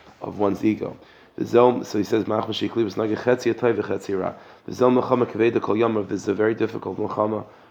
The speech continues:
that, that, uh, more sophisticated people have to go through, and at some point in life, the taivas are, are less,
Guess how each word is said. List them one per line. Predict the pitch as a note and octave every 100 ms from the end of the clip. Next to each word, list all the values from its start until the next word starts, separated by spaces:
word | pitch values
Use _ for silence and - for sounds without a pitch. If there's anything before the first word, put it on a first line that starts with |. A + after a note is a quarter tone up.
| _
that, | - - - -
that, | - - -
uh, | G2 F#2 G2
more | G#2 G#2+
sophisticated | - C3+ - A#2 G2+ A2 G2 G2
people | G2 G2+
have | F#2+
to | -
go | G#2+ G#2+
through, | G2+ F#2+
and |
at | F#2
some | - G2
point | G2 G#2+ G2
in | F#2+
life, | G#2+ A2 G#2 - - - - - -
the | -
taivas | - - B2 C3+ G2 - - - _ F2 - _ -
are, | - G2
are | - F#2+
less, | G2 G2+ G2 - - -